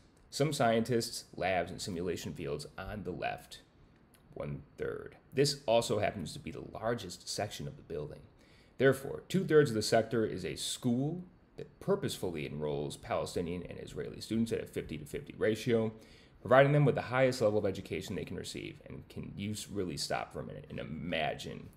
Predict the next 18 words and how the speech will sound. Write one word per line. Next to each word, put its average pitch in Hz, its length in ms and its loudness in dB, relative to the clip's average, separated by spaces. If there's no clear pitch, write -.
going 110 280 8
to 107 80 4
school 98 500 0
and 82 100 -2
having 80 540 -2
Tony 101 440 -2
Stark's, - 800 -2
now, - 200 -12
my 85 160 -2
hero 95 260 2
isn't 135 280 8
Tony 78 240 -6
Stark, - 500 -6
but - 140 -10
basically - 560 -10
kind - 220 -6
of - 160 -10
is. - 340 -6